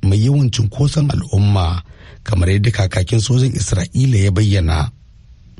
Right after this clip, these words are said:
Rear Admiral Daniel Hagari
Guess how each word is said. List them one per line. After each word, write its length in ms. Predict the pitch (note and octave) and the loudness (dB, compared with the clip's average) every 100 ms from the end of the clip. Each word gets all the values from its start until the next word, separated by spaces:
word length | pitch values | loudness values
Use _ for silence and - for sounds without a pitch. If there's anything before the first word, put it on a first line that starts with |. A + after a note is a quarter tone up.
| - - - - - - - - - - - - - - | -20 -20 -20 -20 -20 -20 -20 -20 -20 -20 -20 -20 -18 -6
Rear 320 | A#2 C3 G3+ G3+ | 0 0 0 0
Admiral 460 | C3+ C#3+ C3+ B2+ B2 | 2 2 2 2 2
Daniel 340 | D3 D#3+ D#3 | 2 2 2
Hagari 640 | G#2+ F2 F#2+ G2 G2 E2+ | 2 2 2 2 0 -2